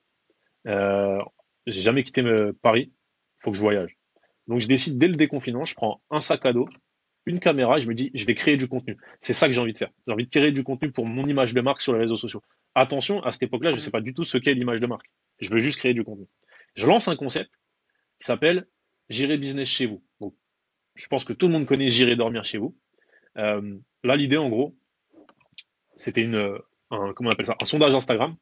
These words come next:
Speaker 1: où je dis, « Voilà, j'ai envie d'aller chez des entrepreneurs et je leur offre gratuitement mes compétences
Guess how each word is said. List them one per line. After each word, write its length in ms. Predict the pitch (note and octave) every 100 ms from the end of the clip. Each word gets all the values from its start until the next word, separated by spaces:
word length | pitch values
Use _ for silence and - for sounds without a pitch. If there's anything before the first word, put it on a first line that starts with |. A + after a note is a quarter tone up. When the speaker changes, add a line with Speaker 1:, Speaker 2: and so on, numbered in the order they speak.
| _ _ -
Speaker 1:
où 60 | A#2
je 60 |
dis, « 80 | A2
Voilà, 180 | D3 D3
j'ai 100 | C3+
envie 140 | B2+ D#3+
d'aller 200 | D#3 D3
chez 120 | C3
des 80 | B2
entrepreneurs 500 | A2+ - A#2 B2 F3+ _ _ _ _ -
et 220 | C#3+ D#3+
je 160 | A#2+ B2
leur 120 | B2+
offre 120 | B2+
gratuitement 400 | A#2+ D#3 - E3
mes 120 | D3+ C3+
compétences 580 | C3+ B2 D3+ F#3 -